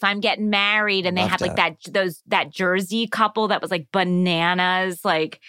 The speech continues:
Speaker 1: things like that were, like, precursors to me. Like,
Speaker 2: Uh,
Speaker 1: of
Speaker 2: they had a True Life, uh, I want calf implants or I got calf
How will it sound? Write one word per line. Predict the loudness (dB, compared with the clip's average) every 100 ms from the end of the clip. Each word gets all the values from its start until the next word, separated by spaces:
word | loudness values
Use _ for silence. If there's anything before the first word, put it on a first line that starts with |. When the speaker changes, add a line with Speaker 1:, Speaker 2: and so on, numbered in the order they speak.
| -20 -16 -4
Speaker 1:
things | 0 0 0
like | 0 2
that | 2 2
were, | -2
like, | -6 -8
precursors | -8 -6 -6 -6 -8 -10 -14 -14 -16
to | -18
me. | -16 -16 -18 -18 -14
Like, | -12 -10
Speaker 2:
Uh, | -4 -2 0
Speaker 1:
of |
Speaker 2:
they | 2
had | 2
a | 2
True | 2 2 4
Life, | 4 0 0
uh, | 0 2 0
I | 0
want | 0 0 -4
calf | -2 -2 0
implants | -4 -2 0 0 0 0
or | 0
I | 2
got | 0 -2
calf | 0